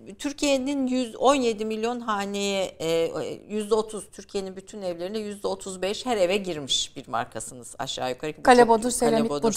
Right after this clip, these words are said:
Speaker 1: Seramik
Speaker 2: Evet.
Speaker 1: Bodur evla, e, a-, az bü-, büyük bir başarı bu. Türkiye'nin geleceğini nasıl görüyorsunuz?
Speaker 2: O
Speaker 1: Aslında
Speaker 2: babamla amcamın başarısı. Ee, hakikaten, e, onu çok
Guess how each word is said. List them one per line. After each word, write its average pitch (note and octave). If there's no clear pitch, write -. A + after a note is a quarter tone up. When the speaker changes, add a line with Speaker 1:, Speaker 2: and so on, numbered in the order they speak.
Speaker 1:
Seramik C#3
Speaker 2:
Evet. G#2
Speaker 1:
Bodur C#3
evla, C#3
e, E3
a-, E3+
az D3+
bü-, D#3
büyük E3+
bir D#3
başarı D3
bu. -
Türkiye'nin A3
geleceğini E3
nasıl -
görüyorsunuz? B2+
Speaker 2:
O C4+
Speaker 1:
Aslında -
Speaker 2:
babamla B3+
amcamın A3+
başarısı. F3+
Ee, -
hakikaten, G#3
e, -
onu G#3
çok G3+